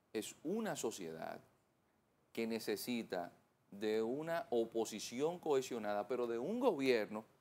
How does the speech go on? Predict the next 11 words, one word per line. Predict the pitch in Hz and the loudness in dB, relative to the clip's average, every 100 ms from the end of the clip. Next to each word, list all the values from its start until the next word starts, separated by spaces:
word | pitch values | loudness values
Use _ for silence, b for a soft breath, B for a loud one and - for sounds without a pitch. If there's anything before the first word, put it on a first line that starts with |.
| _ _ - | _ _ 2
que | 123 | 2
actúe | 110 - - 165 147 117 | 2 -2 -6 0 2 2
también | 104 127 117 104 107 113 - b | 0 -2 0 -2 -4 -8 -14 b
de | 101 | -8
manera | 92 87 98 113 113 | -6 -6 -4 -2 -4
moderada | 110 104 107 104 98 95 107 104 98 - | -4 -6 -2 0 0 2 4 2 0 -6
y | 147 | -8
vernos | 160 247 233 185 - | -4 -4 -4 -4 -4
en | 143 | -4
ese | 180 208 | -4 -6
espejo | 170 - - 120 107 101 | -8 -4 2 4 4 2